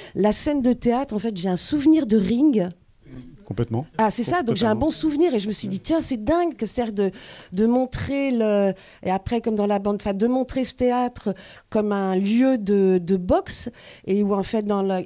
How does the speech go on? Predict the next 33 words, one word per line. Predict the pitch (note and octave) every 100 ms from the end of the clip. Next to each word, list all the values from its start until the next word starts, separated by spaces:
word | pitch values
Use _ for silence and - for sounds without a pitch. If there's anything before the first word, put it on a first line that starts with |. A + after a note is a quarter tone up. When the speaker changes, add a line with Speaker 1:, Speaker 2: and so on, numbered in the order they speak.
| -
Speaker 1:
et | F#3
donc, | F#3 G#3 G#3+ - -
il | F#3
y | F#3+
avait | F#3+
une | G3+
sorte | A#3 G3
d'interaction | A#3+ A#3+ C4 A#3 - B3+ B3
entre | G#3 -
leur, | G3 G3+ F#3 F#3+
euh, | F#3 F3 E3+ - - -
leur | F#3+ F#3+
déchirement | A3 - B3 A3 A3+ A3+
amoureux, | G#3+ G#3+ A3 G#3 D4 E4+ F4 - - -
mais | G3+ G3+
comment, | G3 A3+ A#3+ A#3+
dans, | A3 A3+
avec | G3+ G#3
ce, | -
ce | F#3 -
Ring, | F#3+ A3+ C4+
il | A3+
y |
avait, | G3 F#3+ G#3 G3+
euh, |
stylistiquement | F#3 - A#3 A#3+ - A#3+ - B3+
quelque | B3 G#3+ A3
chose | G3+ - C#4+ D#4 G#3
et | A#3
surtout | - A#3 - B3
avec | G#3+ G#3
des | G3+ G3+
alexandrins. | G3+ G3+ - A3 A3 A#3 E4+